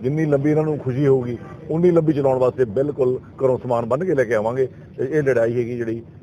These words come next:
ਇਹ ਜਿੱਤ ਕੇ ਉਤਾਰਾਂਗੇ। ਮੈਂ ਵੀ ਜਿਹੜੀਆਂ ਕੋਈ ਚਾਰ ਸੰਘਰਸ਼ਾਂ 'ਚ ਪਿਆ, ਕਦੇ ਹਾਰਿਆ ਨਹੀਂ। ਤੇ ਆਹ ਤਰਸੇਮ ਜੋਧਾ ਜੀ ਖੜੇ ਆ, ਇਹਨਾਂ ਨੇ ਤਾਂ ਪਿਛਲੇ ਚਾਲੀ ਸਾਲਾਂ 'ਚ ਕੋਈ ਲੜਾਈ ਨਹੀਂ ਹਾਰੀ, ਕਿਉਂਕਿ ਸੱਚ ਦੀ ਲੜਾਈ ਲੜਦੇ ਆ। ਲੀਡਰੀ ਕਰਨ ਵਾਸਤੇ ਕੁਛ ਨਹੀਂ ਕਰਦੇ, ਸੱਚ ਪਿੱਛੇ ਆ, ਲੋਕ ਨਾਲ ਨੇ। ਇਸ ਕਰਕੇ ਆਉਣ ਵਾਲੇ ਦਿਨਾਂ ਦੇ ਵਿੱਚ ਤੁਸੀਂ ਵੇਖੋਗੇ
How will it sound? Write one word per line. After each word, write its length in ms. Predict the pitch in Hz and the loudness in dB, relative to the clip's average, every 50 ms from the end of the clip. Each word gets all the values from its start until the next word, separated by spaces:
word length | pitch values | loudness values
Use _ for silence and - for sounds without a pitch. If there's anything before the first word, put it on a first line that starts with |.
| - | -8
ਇਹ 60 | - 127 | -8 -8
ਜਿੱਤ 380 | 123 110 98 92 135 127 - | -6 -4 -2 0 0 2 2
ਕੇ 100 | 131 160 | 0 0
ਉਤਾਰਾਂਗੇ। 360 | 165 143 127 131 131 139 143 | 2 2 2 2 2 2 2
ਮੈਂ 200 | 139 131 131 147 | 2 2 2 4
ਵੀ 80 | 165 175 | 4 4
ਜਿਹੜੀਆਂ 280 | 160 165 160 170 165 147 | 2 2 0 -2 -2 -2
ਕੋਈ 100 | 147 139 | -4 -2
ਚਾਰ 220 | - 151 143 123 | 0 0 0 0
ਸੰਘਰਸ਼ਾਂ 320 | 143 147 151 120 98 135 | 0 0 0 0 0 0
'ਚ 60 | 135 135 | -2 -2
ਪਿਆ, 200 | - 147 139 127 | -2 -2 -2 0
ਕਦੇ 180 | 139 143 135 | 2 2 2
ਹਾਰਿਆ 240 | 120 120 117 131 127 | 4 4 4 4 2
ਨਹੀਂ। 140 | 131 131 131 - - - - - | 0 -2 -6 -10 -14 -20 -14 -6
ਤੇ 60 | 143 147 | -2 0
ਆਹ 120 | 151 147 | 0 0
ਤਰਸੇਮ 340 | - 147 110 113 131 131 123 | 0 0 0 2 2 2 4
ਜੋਧਾ 220 | 131 139 156 156 | 2 2 2 2
ਜੀ 100 | 147 139 | 2 4
ਖੜੇ 260 | 127 143 156 151 139 | 2 4 4 4 4
ਆ, 40 | 127 - - - - - | 2 0 -4 -14 -10 -6
ਇਹਨਾਂ 200 | 143 151 151 160 | -4 -2 0 0
ਨੇ 80 | 156 147 | 2 4
ਤਾਂ 140 | 147 147 139 | 4 4 2
ਪਿਛਲੇ 380 | 135 120 - 143 135 135 143 | 0 -2 -2 0 2 2 2
ਚਾਲੀ 260 | 127 110 139 131 135 123 | 2 2 2 2 2 4
ਸਾਲਾਂ 180 | 139 139 135 | 2 2 2
'ਚ 40 | 127 | 0
ਕੋਈ 120 | 127 135 | -2 -2
ਲੜਾਈ 220 | 123 120 113 113 123 | 0 0 0 0 -2
ਨਹੀਂ 100 | 135 127 | 0 0
ਹਾਰੀ, 160 | 127 139 160 | 0 0 0
ਕਿਉਂਕਿ 220 | 147 175 175 190 - - | 0 0 2 2 2 2
ਸੱਚ 160 | 160 156 170 | 0 -2 0
ਦੀ 100 | 175 180 | 0 0
ਲੜਾਈ 200 | 165 156 147 131 | 2 2 2 2
ਲੜਦੇ 320 | 127 127 104 98 92 92 | 2 0 -2 -2 -4 -10
ਆ। 20 | 82 - - - - - - - - - - - - 139 139 - 135 143 | -12 -14 -18 -20 -20 -20 -20 -20 -20 -20 -16 -12 -8 -6 -6 -4 -4 -2
ਲੀਡਰੀ 320 | 135 147 160 156 175 190 | 0 0 2 4 4 4
ਕਰਨ 200 | 170 175 165 170 | 4 4 4 4
ਵਾਸਤੇ 220 | 170 160 131 160 147 | 4 2 2 0 -2
ਕੁਛ 140 | 143 120 | -4 -4
ਨਹੀਂ 120 | 139 131 117 | -6 -4 -4
ਕਰਦੇ, 220 | 120 110 107 113 | -4 -4 -4 -4
ਸੱਚ 240 | 107 - 151 127 127 | -2 -2 -2 -2 -4
ਪਿੱਛੇ 260 | 131 - 110 - 143 | -6 -10 -6 -4 -4
ਆ, 40 | 143 | -4
ਲੋਕ 280 | 131 123 127 131 123 127 | -2 0 0 0 0 0
ਨਾਲ 280 | 123 120 120 123 139 | -2 -2 -2 -2 -2
ਨੇ। 140 | 147 156 160 - - - - - - 120 | -4 -8 -10 -12 -16 -20 -20 -16 -14 -14
ਇਸ 80 | 107 | -6
ਕਰਕੇ 300 | - - 123 117 113 131 | -2 -2 -2 -2 -2 -4
ਆਉਣ 180 | 127 - 123 127 | -2 -2 0 2
ਵਾਲੇ 240 | 127 123 123 123 123 | 2 2 2 2 0
ਦਿਨਾਂ 280 | - 123 123 127 127 | -4 -4 -2 0 0
ਦੇ 60 | 123 123 | 0 0
ਵਿੱਚ 160 | 120 107 - | 0 -2 -6
ਤੁਸੀਂ 200 | 117 110 127 120 | -8 -8 -4 -2
ਵੇਖੋਗੇ 360 | 113 110 - 127 123 117 113 | -2 -2 -2 -2 -4 -4 -6